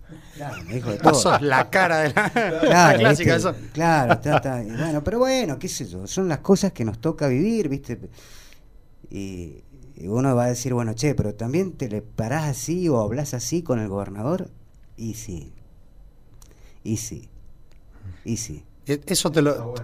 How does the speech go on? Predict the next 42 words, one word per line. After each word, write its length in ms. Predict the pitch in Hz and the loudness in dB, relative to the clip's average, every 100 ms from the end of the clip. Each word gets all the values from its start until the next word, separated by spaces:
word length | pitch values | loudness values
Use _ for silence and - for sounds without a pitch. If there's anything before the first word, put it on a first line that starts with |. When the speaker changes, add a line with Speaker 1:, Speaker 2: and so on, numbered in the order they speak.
| 190 | 0
Speaker 2:
eso 160 | 190 | 2
te 100 | 170 | 2
lo 120 | 151 | 0
generó 640 | 120 131 131 151 170 156 135 | 2 0 2 2 2 2 0
un 80 | 117 | 0
poco 240 | 165 156 | 0 2
la, 180 | 123 131 | 2 0
la 120 | 123 | -4
trayectoria 400 | 117 120 110 180 | -2 -4 0 2
y 20 | 175 | 2
la 40 | |
experiencia? 640 | - 123 156 254 - 240 - - | 2 2 2 4 2 0 -2 -2
¿O 120 | 147 | 2
desde 160 | 123 120 | 4 2
el 100 | 120 | 2
día 200 | 156 160 | 2 2
cero 300 | - 185 175 | 2 2 4
vos 360 | 139 147 139 120 - - | 4 4 4 0 -6 -6
eras 200 | 135 135 | -4 0
un 240 | 131 135 | 0 0
periodista 640 | 117 127 135 147 147 127 113 - - - - - - | 0 2 2 2 2 0 -2 -12 -20 -20 -20 -20 -8
que 100 | 127 | 0
ya 120 | 143 | 2
te 80 | 143 | 2
hacías 220 | - 151 | 2 2
notar 240 | 127 117 151 | 2 2 2
en 20 | |
una 100 | 139 | 2
conferencia 680 | 120 110 131 196 185 - 135 | 0 2 2 4 2 2 2
o, 340 | 117 110 104 110 - - | 2 0 -2 -6 -16 -14
o 100 | - | -4
ante 260 | 117 113 120 | -2 0 0
algún 640 | 113 131 147 135 120 107 - - | 2 4 2 2 -2 -6 -10 -4
X 560 | 139 135 131 - - - - - - - | -2 -2 -4 -6 -10 -16 -20 -20 -20 -10
Speaker 1:
No, 240 | 208 196 | 2 4
Speaker 2:
político? 400 | 175 139 127 - - | 6 4 2 -2 -2
Speaker 1:
no, 360 | 214 208 202 | 2 4 6
no, 220 | 202 180 165 | 6 4 4
no, 200 | 170 160 | 4 2
yo 160 | 160 | 0
creo 280 | 170 170 160 | -4 -4 -4
que, 420 | 113 110 90 90 | -2 -4 -4 -10